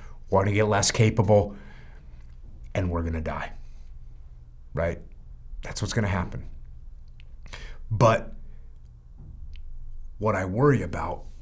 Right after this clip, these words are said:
is how we add to that. We out-, add to that downward slide with a donut here and a donut there and a missed workout over there. And maybe we didn't need to work out today, so we put it off to tomorrow.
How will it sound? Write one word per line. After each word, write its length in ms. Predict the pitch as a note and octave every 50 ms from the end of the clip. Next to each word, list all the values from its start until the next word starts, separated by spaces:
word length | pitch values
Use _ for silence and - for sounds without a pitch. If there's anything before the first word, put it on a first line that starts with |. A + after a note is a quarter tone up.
| - - - -
is 140 | - - -
how 180 | - - - G2+
we 300 | G2 G2+ G#2+ G#2+ - - -
add 360 | G2+ G2+ G#2 G#2+ G#2+ G#2 -
to 120 | - F2+ F2
that. 300 | F2 D2+ C#2 - - - - - - - - - - - - - - - - - - - - - - - - - - - - - -
We 140 | - G2+ - - -
out-, 360 | G2+ G2 G2+ G#2 G#2+ - -
add 300 | - A2+ A2+ A#2+ B2 A2+
to 80 | - A2+
that 320 | F#2+ G#2+ F#2+ F#2 - - -
downward 460 | - G#2 G#2 A2 G#2+ F2+ F2+ F2+ F2
slide 420 | - - G#2+ G#2 G2+ G2+ F#2+ F#2+
with 140 | G#2 G#2 F2
a 60 | F#2+
donut 560 | - D#2+ - F2+ F2+ F2+ F2+ E2+ E2 D#2+ - -
here 420 | - - - F#2+ F#2 F2+ F2 - - - - - - - -
and 120 | - F2+ F2
a 40 |
donut 540 | E2 E2 - F2 F2+ F2+ F2 E2+ E2+ - -
there 300 | G2+ F#2+ F#2+ F#2 F2+ F2 - - - - -
and 100 | - F#2
a 60 | E2 E2
missed 300 | E2+ F#2 F#2 F2 - -
workout 480 | F2 F2+ F#2+ G2 F#2+ - F2 F2+ F#2 F#2+
over 220 | F#2 F2+ F2 F2
there. 420 | F2 F#2+ F#2+ F#2+ F#2 F2+ E2+ - - - - - - - - - - - - - - - - - - - - - -
And 180 | - E2+ F2 F2+
maybe 280 | F#2 F#2+ G2 F#2+ G2
we 120 | G2 G2 G2+
didn't 280 | G2 G2+ G2+ G2 G2 F#2+
need 240 | G2 G2+ G2 F#2 F#2
to 80 | G2
work 300 | F#2 F#2+ F#2+ F#2 F#2 -
out 240 | F#2+ F#2+ F#2 F#2 -
today, 420 | - F#2 F2+ G2 G2 G2 G2 G2
so 160 | F#2+ - - G2+
we 100 | F2+ F2
put 220 | - - - G#2+
it 80 | G2+ F#2+
off 180 | F#2+ G2 G2+ -
to 100 | - A2
tomorrow. 440 | G2+ F#2 G2 G2 G#2 G2+ F#2 F#2